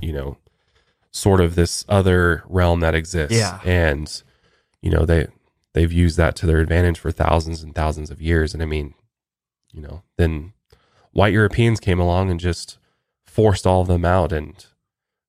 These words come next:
Speaker 1: committed unspeakable acts,
Speaker 2: Yeah.
Speaker 1: you know, oftentimes. So, I mean, the paranormal activity that occurs at, in this area, the Kennesaw House and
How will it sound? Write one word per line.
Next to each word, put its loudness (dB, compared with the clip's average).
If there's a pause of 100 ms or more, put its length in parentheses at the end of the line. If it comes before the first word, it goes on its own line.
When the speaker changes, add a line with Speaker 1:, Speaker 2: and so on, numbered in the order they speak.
(240)
Speaker 1:
committed 4
unspeakable 0
acts, -4
Speaker 2:
Yeah. -12 (340)
Speaker 1:
you -12
know, -8
oftentimes. -10
So, 0 (960)
I -4
mean, 4
the 2
paranormal 4
activity 0
that 0
occurs 0
at, -4 (500)
in -6
this -4
area, 2
the -10
Kennesaw -2
House -2
and -10